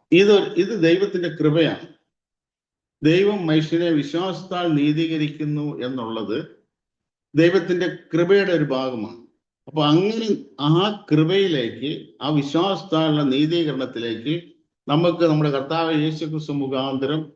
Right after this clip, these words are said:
പ്രവേശനം ലഭിച്ചു. അടുത്ത വാക്യം പറഞ്ഞിരിക്കുന്നത്, നാം ദൈവ തേജസ്സിന്റെ പ്രത്യാശയിൽ പ്രശംസിക്കുന്നു. അത് തന്നെയല്ല, കഷ്ടത സഹിഷ്ണുതയെയും സഹിഷ്ണുത സിദ്ധതയെയും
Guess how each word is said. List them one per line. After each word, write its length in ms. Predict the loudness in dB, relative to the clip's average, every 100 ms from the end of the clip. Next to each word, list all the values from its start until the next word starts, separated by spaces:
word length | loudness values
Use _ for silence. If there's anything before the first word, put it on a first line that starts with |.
| _
പ്രവേശനം 500 | -2 0 0 0 -4
ലഭിച്ചു. 460 | -2 -4 -6 -10 -18 _ _ _ _ _ _ _ _ -4
അടുത്ത 200 | -2 0
വാക്യം 360 | 0 0 0
പറഞ്ഞിരിക്കുന്നത്, 720 | 0 2 2 2 2 2 2 -2 -10 -20 -20 -20 -18 -6 -6 -6 _ _ _ _ _ _ _ -2
നാം 300 | 2 2 2
ദൈവ 380 | 2 0 -2 -6
തേജസ്സിന്റെ 680 | -4 -4 -4 -8 -8 -6
പ്രത്യാശയിൽ 760 | -4 -4 -2 0 0 0 -4 -6 -6
പ്രശംസിക്കുന്നു. 760 | -6 -6 -6 -6 -8 -10 -12 -18 _ _ _ _ _ _ _ _ _ _ _ _ _ _ _ _ 2
അത് 160 | 2 4
തന്നെയല്ല, 800 | 2 4 2 2 0 -4 -8 -14 _ _ _ _ -2
കഷ്ടത 420 | -2 2 4 4 4
സഹിഷ്ണുതയെയും 1000 | 2 2 2 0 0 4 4 4 0 -4
സഹിഷ്ണുത 680 | -6 -4 -4 -4 -4 -4
സിദ്ധതയെയും 960 | -4 -4 -2 0 2 2 2 -2 -6 -12